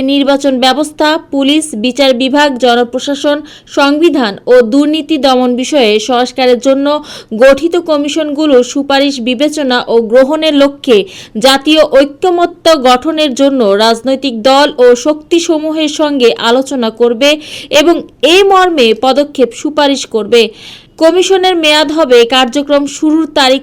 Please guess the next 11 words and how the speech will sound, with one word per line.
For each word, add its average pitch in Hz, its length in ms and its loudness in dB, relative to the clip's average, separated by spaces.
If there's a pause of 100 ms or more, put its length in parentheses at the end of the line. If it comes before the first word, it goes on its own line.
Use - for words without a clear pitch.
থেকে 294 260 -2 (100)
ছয় 233 280 -2
মাস। 202 240 -4 (200)
প্রধান 294 380 4
উপদেষ্টার 330 600 0
কার্যালয় 294 640 2
এই 262 160 2
কমিশনকে 302 720 0
সার্বিক 320 540 0
সহায়তা 269 560 0
করবে। 226 380 0